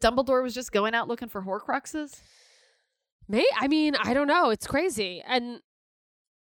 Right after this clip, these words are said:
Speaker 2: uh, I mean, it seems like they're kinda difficult to find, so maybe. And then Harry goes, like, "You know, next time you go looking for one, y-, to destroy one, I would like to be a part of that." And Dumbledore
Speaker 1: Yeah.
Speaker 2: doesn't even hesitate. He's like, "Absolutely, I think that's totally fair. Uh, yeah."
Speaker 1: Yeah.
Speaker 2: And which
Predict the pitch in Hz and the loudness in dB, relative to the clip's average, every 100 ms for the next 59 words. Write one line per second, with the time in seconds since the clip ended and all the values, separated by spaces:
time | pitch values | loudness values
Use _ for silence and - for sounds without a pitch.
0 | _ - 240 240 262 269 277 - 302 311 | _ -10 -8 -2 0 0 -2 -4 -4 -4
1 | 247 269 233 254 262 262 269 247 240 277 | -4 -4 -2 -2 -2 -4 -6 -6 -2 0
2 | 427 339 226 214 311 349 262 233 240 226 | 0 -2 -6 -4 -4 -2 -2 0 -2 0
3 | 269 285 254 226 233 220 269 262 233 - | -2 -2 -2 -2 -6 -6 -2 0 -2 -4
4 | 262 254 220 240 294 277 226 190 180 170 | -8 -6 -4 -4 -6 -10 -10 -8 -8 -8
5 | 165 165 - _ - - 202 190 240 262 | -14 -18 -20 _ -16 -10 -10 -8 -4 -2
6 | 220 170 190 208 190 196 196 _ - 185 | -2 -6 -8 -8 -6 -6 -6 _ -6 -4
7 | 185 180 180 170 _ _ _ _ _ _ | -2 -4 -6 -10 _ _ _ _ _ _
8 | - 190 196 220 240 175 160 165 - 202 | -8 -6 -4 -4 -4 -8 -8 -10 -10 -14
9 | 202 185 240 302 294 330 311 277 320 320 | -10 -4 -2 2 2 2 -2 -4 -4 -4
10 | 202 185 202 220 233 339 320 190 208 165 | -8 -8 -6 -6 -6 -8 -8 -8 -10 -14
11 | 147 - 160 156 156 214 302 359 _ 180 | -16 -16 -14 -16 -12 -12 -12 -18 _ -12
12 | 175 180 254 - - - 208 - 214 - | -10 -8 -4 -4 -6 -14 -14 -12 -14 -12
13 | - | -16